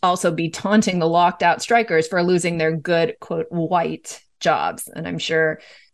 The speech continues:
that race component couldn't have been heightened anymore by doing that, right?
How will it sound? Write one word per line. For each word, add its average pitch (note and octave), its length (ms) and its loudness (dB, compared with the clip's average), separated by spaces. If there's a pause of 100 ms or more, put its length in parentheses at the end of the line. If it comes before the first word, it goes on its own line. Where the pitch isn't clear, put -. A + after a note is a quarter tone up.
(220)
that E3 360 -2
race F3+ 280 -2
component D#3+ 400 -2
couldn't F3+ 180 0
have D#3+ 140 0
been D#3+ 140 0
heightened D#3+ 500 -2
anymore A3+ 720 2
by D#3 160 2
doing C#3+ 280 -4
that, - 280 -6
right? E3 260 2